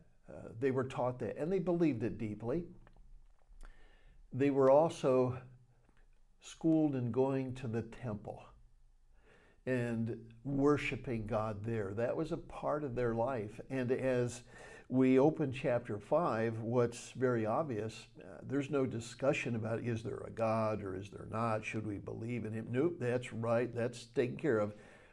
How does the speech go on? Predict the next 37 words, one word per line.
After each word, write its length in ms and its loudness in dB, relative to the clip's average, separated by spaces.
Front 320 4
and 120 -2
center, 500 2
it's 180 -6
all 240 4
about 260 0
God. 400 0
And 140 -2
as 160 -4
we 140 -2
go 220 2
to 80 4
the 120 -2
temple, 680 -4
and 140 -2
he 80 -2
stays 420 0
there 200 -2
for 160 -6
a 60 -4
while, 440 -4
he 60 -12
says 300 -8
there's 200 -4
some 160 -4
things 400 -4
that 180 -2
need 300 -4
to 60 -4
be 180 -2
worked 640 -4
out 400 -6
in 120 0
their 100 2
relationship 760 -2
with 160 -12
God. 360 -6